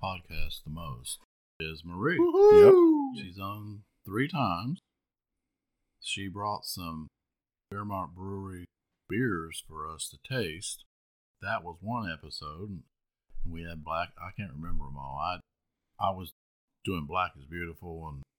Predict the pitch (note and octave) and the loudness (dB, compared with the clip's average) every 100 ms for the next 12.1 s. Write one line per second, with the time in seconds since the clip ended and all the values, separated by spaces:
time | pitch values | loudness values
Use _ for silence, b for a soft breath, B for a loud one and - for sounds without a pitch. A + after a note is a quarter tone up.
0 | _ _ _ _ _ F2 F#2 F2+ E2 D#2 | _ _ _ _ _ -4 -4 -4 -6 -10
1 | D2+ C#2+ - - _ - G#2+ A2 - - | -12 -12 -14 -16 _ -2 0 0 -2 -4
2 | - - A2+ G#2 - G#2+ F#2+ D#2 D2+ _ | -8 4 6 6 6 4 4 -2 -6 _
3 | _ _ _ _ _ E2+ E2+ F#2+ F2+ G2 | _ _ _ _ _ -12 -10 -6 -4 -4
4 | - F#2 E2+ C#2+ B1+ - G#2 F#2 - G2+ | -6 -4 -2 -2 -6 -4 -2 -2 2 2
5 | - - A2 F#2+ F#2+ - G2+ - - A#1+ | 2 -2 0 2 2 2 0 0 -6 -8
6 | C2 _ F#2 G2 F2+ C2+ A#1 - _ _ | -8 _ 0 0 0 -10 -20 -20 _ _
7 | _ _ D#2+ D#2 B2+ G2+ F2 E2 F#2+ G#2 | _ _ -12 4 6 6 -4 -4 -2 -2
8 | - F2+ E2 D#2+ C#2+ - - F2 F#2 _ | -2 -4 -4 -8 -12 -10 -4 -4 -6 _
9 | _ F2 F2+ - G#2 F#2+ - G#2 F#2+ F#2 | _ -12 -10 -8 -8 -8 -8 -8 -8 -12
10 | F2 D#2 G#2 G2 F#2 F2 E2+ - - F2 | -14 -12 -10 -8 -10 -6 -4 -4 -8 -12
11 | D#2+ D#2 - - B2 - E2 C#2 D2+ A#2+ | -14 -18 -18 0 2 2 -6 -10 -12 -12